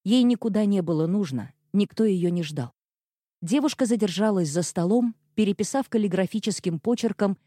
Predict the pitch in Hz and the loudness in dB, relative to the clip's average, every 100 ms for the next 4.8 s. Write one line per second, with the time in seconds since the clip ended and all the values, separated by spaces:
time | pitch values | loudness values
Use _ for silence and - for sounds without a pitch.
0 | _ - 196 185 - - 185 214 147 113 | _ -2 0 0 -2 -4 -2 0 0 -2
1 | 113 _ _ _ _ - 226 - 233 196 | -8 _ _ _ _ -4 -2 0 0 0
2 | 151 - 135 160 135 135 127 127 131 139 | -2 -2 -4 -2 -2 -2 -2 -4 -4 -4
3 | - 123 113 - - _ _ _ _ _ | -6 -8 -8 -12 -16 _ _ _ _ _
4 | - 170 180 143 180 226 202 180 | -6 0 0 0 2 2 2 0